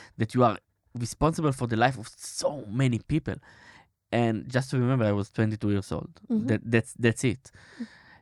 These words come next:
Speaker 1: So it was very difficult. I, I had, I had,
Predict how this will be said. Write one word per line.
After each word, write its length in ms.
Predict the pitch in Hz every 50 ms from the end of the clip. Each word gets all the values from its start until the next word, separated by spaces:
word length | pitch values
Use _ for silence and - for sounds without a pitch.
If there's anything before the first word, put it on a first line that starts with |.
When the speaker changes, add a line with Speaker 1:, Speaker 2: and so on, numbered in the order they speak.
| _ _ -
Speaker 1:
So 220 | - - 123 117
it 100 | 117 113
was 180 | 123 120 - -
very 420 | - - - - 147 147 143 131 123
difficult. 520 | 120 113 - - - - 110 107 101 - -
I, 140 | - 104 - -
I 100 | 123 120
had, 200 | 110 107 107 107 - - - _ _ -
I 40 | 123
had, 260 | 120 113 98 -